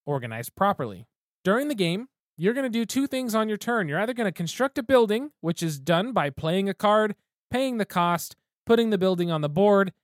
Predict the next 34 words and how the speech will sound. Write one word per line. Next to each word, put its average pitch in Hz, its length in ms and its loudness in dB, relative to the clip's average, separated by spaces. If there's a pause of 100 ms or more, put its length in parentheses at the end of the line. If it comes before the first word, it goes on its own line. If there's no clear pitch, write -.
(140)
and 165 160 0
then 180 240 0
activating 170 720 -2
the 151 100 -4
cards 165 520 0
in 156 220 -6
that 156 220 -6
column 220 720 -2 (400)
from 180 140 0
bottom 160 400 0
to 277 140 -6
top, 143 380 -2 (200)
depending 170 400 -4
on 127 140 -8
the 131 60 -8
color 185 460 2
and 165 140 -2
if 151 100 -6
there's 143 180 -4
any 147 140 -4
cards 120 360 -8
there. 165 340 -2 (320)
Uh, 135 280 -4
then 233 500 0
you 196 140 -2
can 202 120 2
also 214 560 2 (240)
instead 220 580 0 (400)
make 202 180 2
an 233 100 -4
offering 170 400 0
to 170 80 -8
the 147 100 -6
gods, 226 460 0